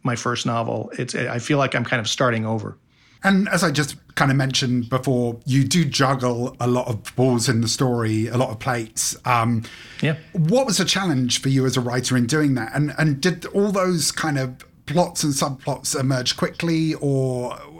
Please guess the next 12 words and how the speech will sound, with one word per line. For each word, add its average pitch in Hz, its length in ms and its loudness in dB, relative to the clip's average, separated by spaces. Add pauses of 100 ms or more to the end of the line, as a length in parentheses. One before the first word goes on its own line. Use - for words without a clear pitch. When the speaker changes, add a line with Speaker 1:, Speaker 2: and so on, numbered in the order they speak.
(100)
Speaker 2:
did 143 180 2
it 139 80 -4
just 139 220 0
kind 127 220 -2
of 117 260 -4 (100)
emerge 123 520 0
through 135 160 0
the 120 80 -4
course 117 300 -4
of 113 60 -6
the 113 80 -4
writing? 117 640 -8